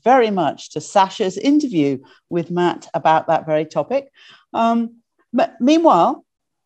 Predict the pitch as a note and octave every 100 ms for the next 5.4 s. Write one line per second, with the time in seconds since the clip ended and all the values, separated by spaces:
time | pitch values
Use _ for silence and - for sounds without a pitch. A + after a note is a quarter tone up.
0 | _ - - G3+ - - G3 E3 C#3+ -
1 | - D#3+ D3+ D3 D3+ C#3+ D#3 D3+ - D#3
2 | C#3+ F3+ D#3+ D3+ C#3+ D3 C#3 - C3+ C3
3 | F3+ F3+ G3 G#3+ - - A3+ C#4 C#4 B3+
4 | - G#3 G3 - D3+ C3 C3+ _ _ _
5 | F3 E3+ D#3+